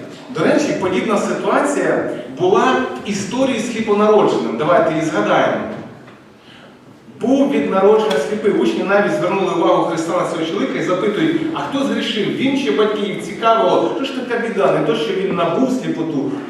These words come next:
він від народження був сліпий. І Христос його здоровив, потім відбулося ціле розслідування. Позвали батьків, вивели, і вже в кінці в цій історії Христос зустрічається з цим чоловіком.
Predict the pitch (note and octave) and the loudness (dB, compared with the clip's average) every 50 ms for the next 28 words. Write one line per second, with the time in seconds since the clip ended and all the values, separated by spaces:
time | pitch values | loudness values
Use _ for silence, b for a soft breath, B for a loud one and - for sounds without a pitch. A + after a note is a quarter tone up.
0 | - D4 C4+ - - - - B3 C4 - - - - D3 C#3+ C#3 C#3 C#3 C3+ C3 | -2 2 2 2 2 2 2 2 4 4 4 4 2 2 0 0 0 0 0 0
1 | - C3 C3+ C3 B2+ - - - - - - B B B B B B - C4+ - | -2 -4 -4 -4 -4 -6 -6 -8 -8 -10 -12 B B B B B B 0 0 2
2 | - G3 G3 G3 F#3+ - - F#3+ E3 D#3 D3 C#3+ C#3 C#3+ - - - - C4 C#4 | 4 4 4 4 4 2 0 0 -2 -2 -2 -2 -2 -2 -2 0 2 2 4 4
3 | C4+ G#3+ - A3+ A#3 A#3+ A3+ A3 G#3+ G3+ - - - G#3 A3+ A3 G3+ G3 - - | 4 4 2 2 0 -2 -2 0 -2 -2 -2 -2 -2 -2 0 0 0 -2 -2 -4
4 | - B3 A3+ G#3+ G3+ G3 G3 - - F#3+ F#3 F3+ D#3+ C3 B2 A#2 - G#2+ - - | -4 -2 -2 0 2 2 0 0 -4 -6 -6 -6 -6 -4 -4 -4 -4 -4 -6 -6
5 | - - - - - - - - B B B B B - F#3+ G3+ G3 G#3 A#3+ A#3 | -8 -10 -12 -16 -16 -18 -20 -20 B B B B B -2 0 2 2 4 4 4
6 | A#3 A#3 A#3 A3+ A3+ A3+ A3+ A3+ A3+ A3+ A#3 A#3+ A#3+ A#3 G#3 - - G#3 B3 A#3+ | 4 4 4 4 4 4 2 0 -2 -2 -2 -2 -2 -2 -2 -2 -2 0 0 0
7 | B3 A3+ A3+ A3+ A3+ A3 G#3+ A3+ A3+ A3 - A3+ - B3 B3 G#3 G#3+ A3+ G#3 A3+ | 2 2 2 2 2 0 0 0 -2 -4 -4 -6 -6 -4 -2 0 0 0 0 0
8 | A3+ A#3+ G#3 - - A3+ - - - G3 F#3+ F#3 F#3 F3+ - B3+ C4 C#4 C4+ C4 | -2 -2 -4 -4 -4 -4 -6 -4 -6 -6 -4 -4 -4 -4 -2 -2 -2 0 0 0
9 | - - - - - - - G3+ G3 F#3+ - C4+ C4+ G#3 G3+ G#3 - G3+ G3+ G3+ | 0 -2 -4 -6 -8 -4 0 0 0 2 0 0 -2 -2 -2 -4 -4 -4 -4 -2
10 | G3+ G#3+ A3 A3+ A3 A3 A3+ - - - G3 G3 F#3+ F#3 - G3 F3+ - - - | -2 0 0 0 0 0 -2 -2 -4 -4 -4 -4 -4 -4 -4 -4 -4 -2 -2 -2
11 | - - - B | -2 -2 -4 B